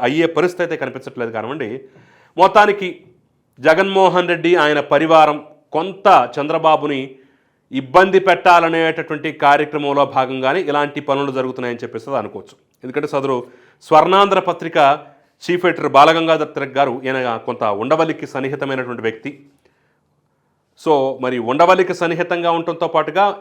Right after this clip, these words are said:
మార్గదర్శి మీద కూడా అనేక సందర్భాల్లో రౌండ్ టేబుల్ కాన్ఫరెన్స్లని లేదంటే ప్రెస్ మీట్లన్నీ అరేంజ్ చేసి ఉండవల్లి చేత మాట్లాడించినటువంటి వ్యక్తి కాబట్టి కొంతవరకు జగన్మోహన్ రెడ్డి అంటే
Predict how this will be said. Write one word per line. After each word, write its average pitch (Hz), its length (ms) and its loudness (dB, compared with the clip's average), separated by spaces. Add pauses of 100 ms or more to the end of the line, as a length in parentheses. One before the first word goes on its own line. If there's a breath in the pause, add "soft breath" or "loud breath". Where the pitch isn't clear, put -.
(300)
మార్గదర్శి 185 680 2
మీద 185 120 0 (100)
కూడా 185 160 4
అనేక 165 280 -4
సందర్భాల్లో 156 500 -2
రౌండ్ 147 200 0
టేబుల్ 139 280 -4
కాన్ఫరెన్స్లని 156 560 -6
లేదంటే 135 280 -6 (500 soft breath)
ప్రెస్ 151 280 0
మీట్లన్నీ 180 400 0 (100)
అరేంజ్ 151 280 2
చేసి 139 240 -4 (600 soft breath)
ఉండవల్లి 208 440 6
చేత 185 140 2 (160)
మాట్లాడించినటువంటి 156 880 -2
వ్యక్తి 120 280 -10
కాబట్టి 117 340 -2 (760)
కొంతవరకు 202 560 4 (360)
జగన్మోహన్ 175 600 2
రెడ్డి 165 180 -2
అంటే 165 180 -4